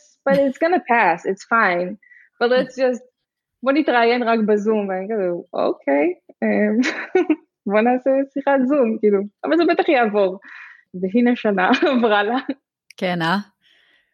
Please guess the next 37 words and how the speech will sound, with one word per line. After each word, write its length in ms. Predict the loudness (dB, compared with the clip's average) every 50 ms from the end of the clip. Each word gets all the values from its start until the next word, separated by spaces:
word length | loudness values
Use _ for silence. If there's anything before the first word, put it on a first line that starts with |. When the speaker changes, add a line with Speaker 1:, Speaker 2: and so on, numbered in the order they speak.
| _ _ _ _ -8
Speaker 2:
טוב, 220 | -2 -2 0 0 2
אז 180 | 0 0 0
התחלת, 440 | -2 -4 -4 -2 0 0 2 2 2
אז 220 | 0 0 0 -2
באת 200 | 0 -2 0 0 0 0
והתחלת 460 | 0 0 -2 -2 -2 -2 -2 0 0
בעצם, 340 | -2 -2 -2 -2 -4 -4 -4
ישר 240 | -4 -4 -4 -6
נכנסת 360 | -6 -6 -6 -6 -8 -8 -6 -6
לעניין 220 | -4 -4 -4 -6
של 120 | -4 -4
רעיונות 360 | -4 -2 -2 -2 -2 -2 -4 -4
עבודה. 460 | -4 -2 -2 -2 0 0 0 0 0 -2 -6 _ _ _ _ _ _ _ _ _ -8
את 120 | -6 -4 -2
יכולה 220 | -2 0 2 2
Speaker 1:
כן. 60 | 2
Speaker 2:
אולי 160 | 2 2 0
ככה 240 | 0 -2 -4 -2 -2
לספר 540 | -2 -2 -2 -4 -8 -8 -4 -2 0 0 0
לי 120 | 0 -2
קצת, 360 | -6 -6 -4 -4 -4 -4 -4 -6
כי, 320 | -6 -4 -2 -2 0 0
אה, 640 | 0 0 -2 -2 -2 -2 -2 0 0 -2 -2 -2 -6
את 100 | -4 -2
יודעת, 260 | 0 0 0 0 0
עוד 80 | 0 0
לא 60 | 0
יצא 180 | 0 0 0
לי 120 | 0 2 2
לראיין 380 | 2 2 4 4 4 4 2
אף, 260 | 2 -2 -2 -4 -2 0
אה, 280 | 2 2 2 2 0
אף 120 | -4 -6 -8
אחת 280 | -6 -4 -4 -4 -4
שככה 380 | -6 -10 -10 -10 -8 -4 -4 -2
מ-, 200 | -2 -2 0 0
בעצם 360 | 0 0 2 2 0 0 0